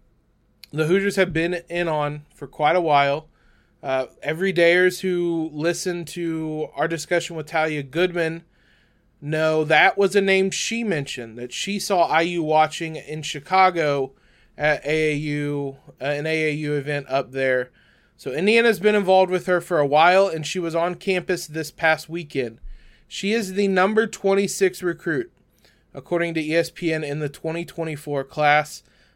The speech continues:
a six three forward, five-star recruit. I U's gonna have a notable hole in the front court when Mackenzie Holmes leaves this season, so filling that with someone that is six three would be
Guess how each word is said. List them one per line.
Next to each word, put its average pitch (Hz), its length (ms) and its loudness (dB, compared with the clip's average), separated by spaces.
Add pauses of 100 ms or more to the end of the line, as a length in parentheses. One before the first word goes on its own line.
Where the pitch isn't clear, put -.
a - 80 -8
six - 480 -4
three 190 380 -2
forward, 143 640 -4 (480)
five-star 165 680 2
recruit. 147 540 -4 (1120)
I 127 120 0
U's 190 220 0
gonna 202 180 4
have 190 140 4
a 185 60 2
notable 196 400 4
hole 226 460 4 (420)
in 175 140 -2
the 190 80 0
front 196 300 2
court 220 360 2
when 185 140 -2
Mackenzie 180 380 -2
Holmes 180 300 -4
leaves 190 360 -4 (120)
this 175 240 -2
season, 214 580 -6
so 165 640 2 (1080)
filling 196 480 -2
that 196 340 0
with 180 360 -4
someone 185 480 -4
that 180 160 0
is 160 120 -4
six - 380 -4
three 220 500 -2
would 202 240 2
be 180 500 -6